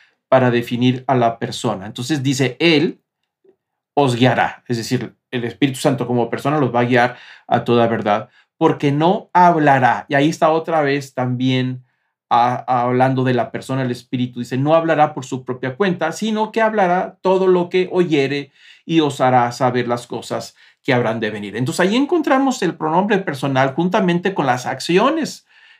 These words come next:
de, de la persona, el Espíritu Santo, que habla. Los espíritus no hablan. Dice, habla, hablará, oirá y también hará. Esos son atributos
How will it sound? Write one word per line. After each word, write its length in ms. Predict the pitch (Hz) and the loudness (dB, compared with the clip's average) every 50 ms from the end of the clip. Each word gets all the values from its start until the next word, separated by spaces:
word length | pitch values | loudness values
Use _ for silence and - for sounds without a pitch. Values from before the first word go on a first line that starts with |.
| _ - | _ -2
de, 280 | - 139 135 127 113 | 0 2 4 2 2
de 240 | - 143 147 147 131 | 0 -2 -2 0 2
la 180 | 131 143 127 - | 2 0 0 -2
persona, 460 | 127 127 - - - 196 262 330 302 | -6 -6 -4 -4 -2 -2 0 0 0
el 80 | 247 | -2
Espíritu 360 | 160 131 - - 131 127 - - | -2 -4 -6 -6 -8 -8 -8 -8
Santo, 380 | - 135 123 120 - 123 123 | -6 -6 -6 -6 -6 -8 -4
que 140 | - 139 127 | 0 2 4
habla. 560 | 120 123 127 127 143 156 196 - - - _ _ _ _ _ _ _ _ _ _ _ _ _ _ _ _ _ _ _ _ _ _ _ _ _ _ _ - | 6 6 6 4 2 0 0 -2 -2 -8 _ _ _ _ _ _ _ _ _ _ _ _ _ _ _ _ _ _ _ _ _ _ _ _ _ _ _ -10
Los 140 | 127 123 | -8 -8
espíritus 560 | 123 120 - 156 151 160 143 - 165 147 123 120 | -8 -4 -2 0 0 0 0 -2 -2 -2 0 0
no 320 | 131 131 123 117 113 107 | 0 2 2 2 2 0
hablan. 500 | 98 104 104 113 113 123 175 254 - _ _ _ _ _ _ _ _ _ _ _ _ _ _ _ _ _ _ _ _ - | 0 -2 -4 -4 -4 -4 -4 -6 -8 _ _ _ _ _ _ _ _ _ _ _ _ _ _ _ _ _ _ _ _ -6
Dice, 380 | 143 156 135 147 165 160 - - | -4 -4 0 0 0 0 -2 0
habla, 540 | - 147 143 151 151 165 175 202 247 - - - | 2 2 2 2 2 2 0 0 -2 -4 -2 2
hablará, 880 | 151 156 151 151 151 147 139 139 135 131 131 135 156 190 220 - _ _ _ _ _ _ _ _ _ _ _ _ _ _ | 2 2 4 4 4 4 4 4 4 4 4 2 0 -2 -4 -8 _ _ _ _ _ _ _ _ _ _ _ _ _ _
oirá 880 | - 165 165 160 156 147 143 139 131 139 135 135 143 165 214 247 - _ _ _ _ | 2 4 4 4 4 4 2 2 2 4 4 4 4 2 0 -4 -10 _ _ _ _
y 180 | - 190 190 180 | -8 -6 -6 -4
también 720 | 180 - 160 156 151 147 151 156 165 175 185 190 - _ - | -2 0 0 0 -2 -4 -4 -4 -2 -2 -4 -6 -8 _ -2
hará. 500 | 151 139 135 127 127 101 85 - - _ _ _ | 0 0 2 2 0 0 -2 -6 -16 _ _ _
Esos 400 | 165 180 185 180 180 - 165 139 | 4 6 6 6 2 -2 -10 -6
son 260 | - 180 180 180 175 170 | -2 0 0 2 2 0
atributos 1040 | 165 131 127 127 127 127 135 165 180 180 - 190 185 185 180 - - - - _ | -2 -4 -4 -6 -4 -2 -2 -2 -2 -2 -2 -4 -2 -2 -4 -6 -12 -18 -20 _